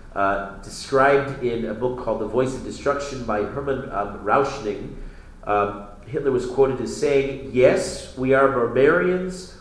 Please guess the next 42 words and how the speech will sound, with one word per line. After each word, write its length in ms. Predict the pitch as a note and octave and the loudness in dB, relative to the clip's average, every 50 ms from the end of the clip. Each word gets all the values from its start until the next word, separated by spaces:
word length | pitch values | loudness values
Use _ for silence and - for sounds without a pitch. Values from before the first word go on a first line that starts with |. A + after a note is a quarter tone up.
| - | -6
We 80 | - B2+ | -4 0
want 340 | B2+ C3 C3+ D#3+ F#3 F#3 - | 2 2 4 4 4 2 0
to 60 | F#3 | -2
be 120 | E3+ E3+ D#3+ | -4 -2 2
barbarians. 1000 | - C#3 B2+ C3+ C#3+ D#3 E3+ E3+ E3+ E3+ E3+ E3+ E3+ - - - - - - - - - - - - | 2 4 4 6 6 6 6 4 2 2 0 -2 -4 -6 -10 -12 -14 -14 -14 -14 -16 -16 -12 2 4
It 120 | C#3 C#3+ | 6 6
is 140 | C#3 C#3 C3+ | 6 6 4
an 140 | C#3 C3+ - | 2 2 2
honorable 460 | A#2+ C#3+ E3+ E3 D#3+ D3+ C#3 B2+ - | 2 4 4 4 2 2 0 -2 -2
title 400 | - - - D#3 D#3 E3+ E3+ D#3+ - | -2 0 2 2 2 2 -2 -4 -2
to 140 | - - - | -2 -2 0
us. 560 | C#3+ D3 C3+ - - - - - - - - - - - - | 0 0 -2 -2 -4 -6 -8 -10 -12 -16 -18 -20 -18 -16 -16
Providence 720 | - - - F3+ F3+ G3 G#3 G3 F3+ E3+ E3+ D#3+ E3 - - | -14 -2 4 6 8 8 8 8 6 4 2 0 -2 -2 0
has 200 | D#3 D#3 C#3+ C3+ | 0 2 2 2
ordained," 380 | C3+ B2 - C#3 D3 C#3 B2+ B2 | 2 2 4 6 6 6 4 2
it's 120 | - A#2+ | 0 -4
interesting, 280 | B2 B2+ A#2+ - G#2+ G#2+ | -6 -8 -8 -6 -6 -6
he 40 | G#2+ | -2
talks 200 | - C#3 C3+ - | -2 -2 0 0
about 200 | A#2 G#2+ - - | -2 -4 -2 -2
Providence, 400 | A#2+ A#2 A2 A2+ B2 B2+ B2 A#2+ | -2 -2 -2 -2 -4 -4 -4 -4
I 60 | A2+ | -4
guess 180 | B2 B2+ B2+ | -4 -4 -4
he's 140 | - - - | -4 -8 -10
referring 240 | - - A2+ A2 G#2 | -6 -4 -4 -4 -4
to 60 | G2+ | -4
Kadosh 220 | G#2+ G#2 G2+ - - | -4 -4 -4 -2 -2
Baruch 280 | G2+ G2+ G2+ G2+ - | 0 0 0 0 0
Hu, 260 | - - - - - - - - - - - | -2 -2 -2 -2 -4 -8 -12 -12 -12 -12 -14
"Providence 580 | - - D#3+ E3 F#3+ G#3 G3+ G3+ G3 F#3 - - | -2 2 6 6 6 8 6 6 4 4 2 0
has 160 | D3+ C#3 C3+ | 0 0 2
ordained 480 | B2+ B2 A#2+ B2+ C3+ D3+ D#3+ D#3+ D#3 D3+ C3 | 0 0 2 2 2 2 2 0 0 0 0
that 100 | B2+ A#2+ | 0 0
I 80 | A#2 | 0
should 300 | A2+ - - - E3+ - | -2 -2 -4 -6 -4 -4
be 80 | C#3+ C3+ | -2 -4
the 100 | C3 B2 | -4 -4
greatest 480 | A#2+ A2+ B2 C3+ D3 D#3 D3 - - | -2 2 2 4 4 2 0 -2 -4
libera-, 800 | B2+ B2 C3+ C#3 C#3+ C#3+ C#3+ C#3+ C#3 C3+ C3+ C3+ C3+ - - C3+ | -4 -2 -2 -2 -2 0 2 4 6 6 6 4 2 0 -6 -2
liberator 580 | B2+ D3 F#3 G3 F#3+ F#3 E3+ D#3+ D#3+ D3+ D3 C3+ | 4 6 6 8 8 6 6 6 6 6 4 4
of 140 | C3 - | 4 0
humanity. 580 | - C3+ C3 B2+ B2+ B2+ B2+ B2+ A2+ F#2+ - | -4 -2 2 2 4 4 2 2 -2 -4 -8